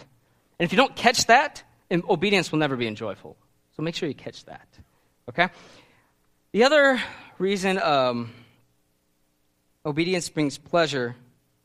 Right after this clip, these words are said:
or actually, I just wanna give you another verse, before I give you that other reason. But First Thessalonians four, one through eight says this. This is Paul writing to the church in Thessalonica. He says, Finally, brethren, we urge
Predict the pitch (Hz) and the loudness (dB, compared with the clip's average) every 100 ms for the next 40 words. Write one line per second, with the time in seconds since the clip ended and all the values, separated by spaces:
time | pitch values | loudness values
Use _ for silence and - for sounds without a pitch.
0 | _ - 165 175 196 185 160 170 185 151 | _ 2 6 6 6 4 2 2 -2 0
1 | 147 143 135 123 123 110 - _ _ _ | -2 -2 -2 -4 -6 -6 -14 _ _ _
2 | 127 143 131 131 120 117 117 127 131 123 | -6 -4 -4 -4 -4 -4 -4 -4 -4 -6
3 | 117 - _ 160 147 214 247 226 202 - | -12 -18 _ -4 0 0 2 0 0 2
4 | 180 165 151 - 175 180 151 151 156 156 | 2 2 -2 -4 0 0 2 0 -2 -4
5 | 135 - 139 123 135 127 - 156 156 151 | -4 -4 -6 -6 -6 -8 -8 -10 -8 -10
6 | - 160 156 147 143 139 147 131 131 117 | -4 0 2 2 0 0 -4 -6 -10 -12
7 | - _ _ - 185 175 156 135 - _ | -14 _ _ 0 0 0 -4 -6 -12 _
8 | _ 160 - 151 135 127 120 117 _ _ | _ -4 -2 0 0 -2 -4 -6 _ _
9 | _ _ - - 185 - 214 247 247 180 | _ _ -8 -2 -2 4 6 6 4 4
10 | 170 160 156 147 180 - 190 220 208 196 | 4 2 -2 -6 -10 -2 0 2 0 -8